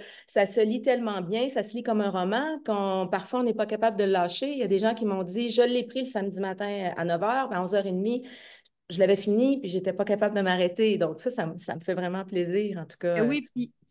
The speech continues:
Speaker 2: il y a une particularité aussi qu'on peut retrouver dans les cinq ouvrages des éditions Binôme qui sont parus jusqu'à maintenant.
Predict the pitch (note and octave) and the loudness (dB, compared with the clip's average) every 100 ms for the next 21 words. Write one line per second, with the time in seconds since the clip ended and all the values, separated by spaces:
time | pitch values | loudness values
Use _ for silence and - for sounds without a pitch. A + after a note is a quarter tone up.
0 | _ - A#3 A#3+ A#3 C4+ - - C4 A#3+ | _ 2 6 8 6 0 -2 -6 -2 -2
1 | A#3 F4+ E4+ - F4 C4+ A#3 A3+ - A#3+ | -2 -8 -6 -6 -4 -4 -2 -6 -6 -4
2 | C4+ C#4 A3+ G#3 - C4 C4 B3+ A3 G#3+ | -4 -2 0 -2 0 -2 -2 -4 -2 0
3 | B3 A3+ G3+ F#3+ A3+ A3 G#3+ G3+ A#3 C4 | 0 -2 -4 -4 -2 0 0 -2 -4 -4
4 | A3+ G#3 F3+ A#3 A#3 - G3+ F3 E3+ A#3 | -4 -4 -4 -4 -6 -4 -4 -2 -2 -2